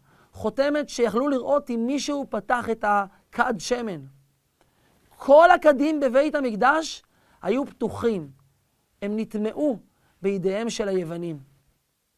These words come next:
למה הם טימאו את השמנים? כי הם עשו צחוק מכל הנושא של טומאה. טומאה זה לא משהו מוחשי. זה לא משהו שאפשר לראות אותו בעיניים. זה משהו רוחני,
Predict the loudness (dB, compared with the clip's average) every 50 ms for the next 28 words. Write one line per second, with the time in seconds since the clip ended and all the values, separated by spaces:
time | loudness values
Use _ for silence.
0 | _ _ _ _ _ -8 -6 -4 -4 -2 -4 -4 -4 -4 -6 -4 -4 -4 -4 -6
1 | -6 -6 -6 -6 -6 -6 -6 -8 -10 -16 -20 _ _ _ _ _ _ -8 -6 -4
2 | -4 -2 0 0 -2 -2 -4 -10 -12 -10 -8 -6 4 8 8 8 8 6 2 -2
3 | -2 -2 2 4 4 4 4 2 -2 -2 -2 -2 -2 -2 -4 -4 -4 -6 -4 -4
4 | 0 4 4 4 4 2 -4 _ _ _ _ _ _ _ _ _ -6 -4 0 4
5 | 4 6 8 8 10 10 10 10 8 6 2 2 0 -2 0 0 -2 -2 -2 -4
6 | -4 -4 -4 -4 -4 -4 -6 -8 _ _ _ _ _ _ _ _ -2 4 6 8
7 | 8 8 8 6 4 4 4 2 0 0 0 0 0 0 -2 -2 -4 -6 0 2
8 | 6 6 6 6 4 2 -4 -12 -16 -20 -16 -4 0 0 0 4 6 6 6 6
9 | 6 4 4 4 6 6 4 2 2 2 2 2 0 -2 -4 -8 -12 -18 _ _
10 | _ _ _ _ _ _ -6 -4 0 0 2 0 2 0 0 0 0 0 -2 -2
11 | -2 -2 0 0 0 0 -2 -4